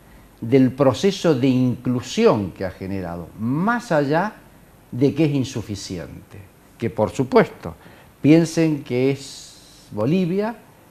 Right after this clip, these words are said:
el sesenta, el sesenta y cinco por ciento de la población es indígena, e históricamente ha sido marginada de las decisiones políticas, ¿no? Entonces, ahí hay complejidades, temas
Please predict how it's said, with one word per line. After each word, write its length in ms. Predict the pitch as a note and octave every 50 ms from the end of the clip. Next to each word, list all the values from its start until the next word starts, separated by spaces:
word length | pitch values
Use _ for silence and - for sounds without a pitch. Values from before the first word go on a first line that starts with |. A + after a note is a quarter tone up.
| _ _ -
el 180 | - A2+ G#2
sesenta, 800 | - - - A2 - - - F#3+ D#3 A#2+ A2+ G#2 E2+ - - G2
el 100 | G2 F#2+
sesenta 480 | - G#2+ G2 - - A2+ G#2 G2 - A2+
y 40 | G#2
cinco 520 | - - G#3 F#3+ F#3+ F3 D#3 - C#3 -
por 180 | - A2+ A2 G#2
ciento 360 | - - D#3+ D#3 D3+ D3 C3+
de 60 | B2
la 160 | A2 G#2 -
población 480 | - A2 G#2+ G#2+ G2+ G2+ - D#3+ E3 E3
es 160 | C#3 - -
indígena, 640 | A#2 G#2+ G2+ G2+ D3+ D#3+ C#3 - - - - - - - - - - - - - - - -
e 100 | - C3+
históricamente 880 | C3 A#2+ - - - - G3 G3 F3+ E3+ - C3 B2+ C#3 D3+ D#3+ E3 -
ha 40 | C#3+
sido 260 | A#2 - B2 A#2+ A#2+
marginada 800 | A2 G#2+ G2 F#2+ G#2 - - G#2 G2+ G#2+ A2+ A#2+ C3+ D3 D#3+ - E3
de 180 | G#2+ G2+ G#2
las 140 | G2 G2+ G2 F2+
decisiones 640 | F#2+ F2+ - F#2 F2 B2+ B2 G#2 G2 F#2 G2 F#2
políticas, 680 | - - - - C2+ D2 - - - - - C3 D3 D#3
¿no? 80 | G3
Entonces, 400 | A3+ - - A3 G#3 - G#3 F3+ - - C3 - - - -
ahí 220 | - G3+ G#3 F#3
hay 240 | F#3 F#3+ G#3 G#3 G3 - - - - -
complejidades, 1000 | - C3+ C3 A#2+ - C3 A#2+ - - C3+ C3+ D#3+ G3 F#3+ E3+ D3+ D3+ B2 G#2+ - -
temas 400 | - G3 E3 C3+ B2 B2+ C#3+